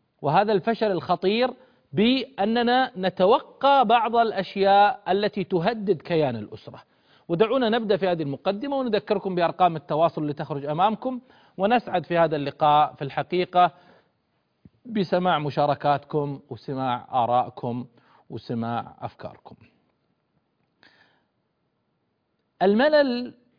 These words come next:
النفسي، الملل النفسي. عندما لا يستمتع الإنسان في بيته، ولا يستمتع مع والديه، ولا يستمتع مع زوجته، ولا يستمتع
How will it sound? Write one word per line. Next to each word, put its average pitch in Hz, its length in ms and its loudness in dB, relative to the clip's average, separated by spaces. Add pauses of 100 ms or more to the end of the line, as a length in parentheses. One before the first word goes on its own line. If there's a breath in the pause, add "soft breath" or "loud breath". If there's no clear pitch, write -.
(1160)
النفسي، - 680 -4 (680)
الملل 156 600 0 (160)
النفسي. 123 440 -8 (2250)
عندما 262 360 2
لا 269 220 4
يستمتع 226 720 0
الإنسان 139 600 -6
في 113 180 -10
بيته، 110 520 -10
ولا 139 260 -2
يستمتع 151 560 -6
مع 127 260 -6
والديه، 117 760 -4
ولا 175 320 -2
يستمتع 160 500 -8
مع 123 220 -8
زوجته، 117 600 -10
ولا 160 380 0
يستمتع 170 640 -8